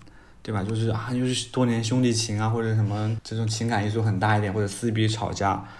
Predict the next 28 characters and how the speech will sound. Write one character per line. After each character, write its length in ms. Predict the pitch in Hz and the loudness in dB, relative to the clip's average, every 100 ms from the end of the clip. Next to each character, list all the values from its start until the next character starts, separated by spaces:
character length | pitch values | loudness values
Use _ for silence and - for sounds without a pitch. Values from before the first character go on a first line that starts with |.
| - - - - | -20 -20 -20 -4
但 140 | 143 | 2
我 100 | 123 | 2
没 160 | 95 92 | 2 0
有， 100 | 98 | -2
我， 320 | 90 92 92 - 104 | -2 -2 -4 -4 -6
我 80 | 104 | -2
一 120 | 127 | -2
般 560 | 135 143 147 147 151 151 - | 4 4 4 2 0 0 -8
都 160 | - 123 | -4 -2
还 240 | - 92 | -2 -6
是 140 | 101 104 | -4 -4
比 180 | 98 | -4
较 500 | 95 95 92 90 85 - - - | -2 0 0 -2 -6 -10 -18 -18
快 220 | - - 107 | -6 -2 0
刀 120 | 107 | 0
斩 200 | 104 98 95 | -2 -6 -6
乱 100 | 95 | -8
麻 120 | 90 | -8
吧， 200 | 90 90 98 - | -10 -10 -12 -10
然 100 | - | -8
后 80 | 101 | -4
也 80 | 95 | -4
不 140 | 95 | -6
是 120 | 98 110 | -4 -4
很 200 | 107 92 | -4 -6
难， 140 | - 107 - | -8 -10 -12
因 100 | - | -2
为 160 | 156 160 | 0 0